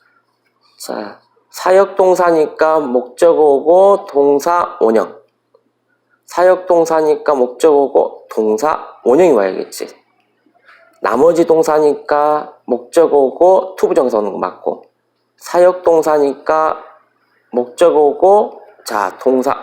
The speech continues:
원형. 어? 그 다음, 아, get은 나머지 동사, 음?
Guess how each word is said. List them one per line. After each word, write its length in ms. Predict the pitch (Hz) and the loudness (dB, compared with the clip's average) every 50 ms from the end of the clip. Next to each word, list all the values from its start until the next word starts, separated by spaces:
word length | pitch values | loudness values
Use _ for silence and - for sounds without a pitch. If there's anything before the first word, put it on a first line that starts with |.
| - - - | -12 -10 -4
원형. 480 | 92 107 131 156 135 104 - - - - - _ _ _ _ _ _ _ _ _ _ _ _ _ - - _ _ _ _ - - - _ _ _ _ _ - | 0 2 2 2 2 0 -2 -8 -16 -20 -20 _ _ _ _ _ _ _ _ _ _ _ _ _ -20 -20 _ _ _ _ -20 -20 -20 _ _ _ _ _ -10
어? 200 | - 113 131 135 - _ _ _ _ - | -8 -8 -8 -8 -12 _ _ _ _ -8
그 80 | - 113 | -6 -4
다음, 440 | 117 107 104 101 104 123 135 - - _ _ _ _ _ _ _ - - - _ _ _ _ _ _ _ - | -2 -2 -2 -2 -4 -6 -8 -12 -16 _ _ _ _ _ _ _ -20 -20 -20 _ _ _ _ _ _ _ -14
아, 240 | - 107 113 110 104 - | -8 -8 -6 -6 -8 -8
get은 760 | - - 113 117 113 - 160 135 127 139 143 117 90 - - - _ - | -4 -2 -2 -2 0 2 4 4 4 4 2 -2 -4 -8 -12 -14 _ -6
나머지 320 | 95 110 120 139 147 147 | -4 -2 0 0 0 0
동사, 500 | 135 127 123 110 110 104 120 123 110 - - - - _ _ _ _ _ _ - | 0 0 0 0 -2 -2 -2 -2 -4 -8 -14 -20 -20 _ _ _ _ _ _ -12
음? 240 | 127 139 147 143 | -10 -10 -10 -12